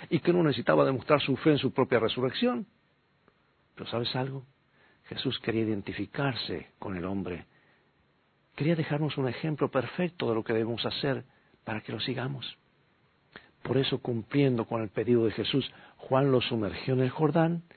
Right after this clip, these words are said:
porque eso es lo que significa la palabra bautismo, quiere decir sumergir.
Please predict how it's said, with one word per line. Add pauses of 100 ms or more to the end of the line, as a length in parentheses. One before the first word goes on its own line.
(240)
porque
eso
es
lo
que
significa
la
palabra
bautismo,
quiere
decir
sumergir.